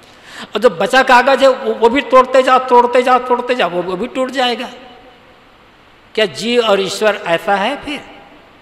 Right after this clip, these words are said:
लिखा है ल-, बस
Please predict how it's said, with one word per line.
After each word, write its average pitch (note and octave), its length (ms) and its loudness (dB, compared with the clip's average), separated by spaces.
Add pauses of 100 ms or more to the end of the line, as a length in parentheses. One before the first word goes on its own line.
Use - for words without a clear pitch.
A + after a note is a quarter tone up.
(1900)
लिखा B3+ 440 2
है B3 260 4
ल-, G3+ 120 -2
बस - 500 -4